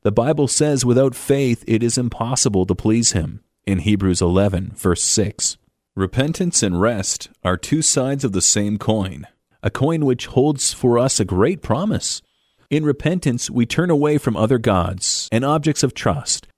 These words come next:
In rest, we turn to the true God and His faithfulness. The two go together. The promise God gives to those who choose a little repentance and rest is His help.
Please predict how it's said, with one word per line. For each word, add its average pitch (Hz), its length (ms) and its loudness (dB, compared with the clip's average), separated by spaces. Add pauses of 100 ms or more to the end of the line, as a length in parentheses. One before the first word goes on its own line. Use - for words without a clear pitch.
(180)
In 110 220 2
rest, 143 380 0
we 101 100 4
turn 117 400 0
to - 100 2
the 90 120 2
true 131 340 2
God 104 400 2
and 104 120 0
His 185 280 0
faithfulness. 85 840 -2 (460)
The 120 100 2
two 170 320 2
go 147 200 4
together. 104 580 0 (200)
The 120 80 -2
promise 220 420 -2
God 151 240 0
gives 139 220 0
to 131 120 2
those 131 220 2
who 120 80 2
choose 139 500 0
a 107 100 0
little 120 300 4
repentance 107 800 -2
and 90 260 -4
rest 98 520 -2
is 98 180 -2
His 98 200 0
help. - 440 -2